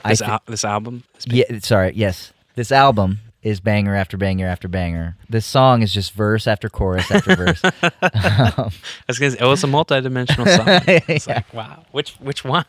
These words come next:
Speaker 2: <laughs>
Speaker 1: From the downbeat of 'Cause I Love You, where she belts out this painful, deep,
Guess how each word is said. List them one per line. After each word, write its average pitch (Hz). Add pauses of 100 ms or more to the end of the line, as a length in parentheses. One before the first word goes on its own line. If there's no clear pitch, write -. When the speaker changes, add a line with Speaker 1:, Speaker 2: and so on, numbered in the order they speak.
(280)
Speaker 2:
<laughs> -
Speaker 1:
From 196
the 170
downbeat 139
of 107 (280)
'Cause 120
I 117
Love 113
You, 117
where 107
she 101 (240)
belts 117
out 107
this - (480)
painful, 131 (260)
deep, 131